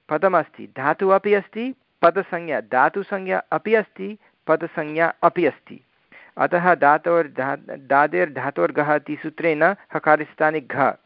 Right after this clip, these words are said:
अधोघ। इदानीम् अधोघ बशादि झषन्तधातुः अस्ति।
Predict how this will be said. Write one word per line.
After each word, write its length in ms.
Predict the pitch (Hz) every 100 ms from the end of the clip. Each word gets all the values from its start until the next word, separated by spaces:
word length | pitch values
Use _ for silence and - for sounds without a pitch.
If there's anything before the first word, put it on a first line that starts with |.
| _ - - - - _ _ _
अधोघ। 720 | 139 131 143 143 143 131 160 - _ - - - -
इदानीम् 440 | 156 175 208 208 -
अधोघ 540 | 147 160 190 208 196 214 202 156 208 - _ _ _ _ _ _ _
बशादि 960 | 117 110 160 190 196 180 185 190 233 - _ _ _
झषन्तधातुः 840 | 139 156 156 196 196 185 180 175 156
अस्ति। 360 | - _ 104